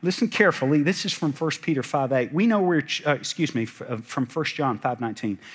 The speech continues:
We know that we're children of God and the whole world is under the control of the evil one. Now, the Bible makes an astounding claim, and that is that the world is a battlefield and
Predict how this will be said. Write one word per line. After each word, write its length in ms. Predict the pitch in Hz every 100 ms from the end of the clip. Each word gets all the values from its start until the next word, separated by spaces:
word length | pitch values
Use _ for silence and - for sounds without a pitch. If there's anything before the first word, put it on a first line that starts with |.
| - 170
We 120 | 202
know 160 | 208
that 160 | 185 170
we're 140 | 147
children 460 | 139 - 214 220 208
of 80 | 175
God 240 | 147 143
and 80 | 131
the 20 |
whole 240 | 127 208 202
world 300 | 185 147 120
is 140 | -
under 260 | 160 190 202
the 120 | 175
control 520 | - 147 - 170 165 143
of 160 | 120
the 220 | 123 143
evil 180 | 151 131
one. 300 | 107 98 80 - - -
Now, 120 | 165
the 100 | 156
Bible 480 | 143 170 196 254 247
makes 320 | 208 208 -
an 80 | 156
astounding 680 | 147 - 202 196 226 226 208
claim, 600 | - 208 165 110 76 69 _ _
and 160 | 135 147
that 260 | 175 247 196
is 400 | 120 135 165 - - -
that 140 | 180
the 80 | 180
world 400 | 165 233 277 214
is 160 | 170 156
a 40 |
battlefield 1040 | 131 120 214 269 226 143 - 104 104 156 - - - - -
and 540 | 226 247 143 151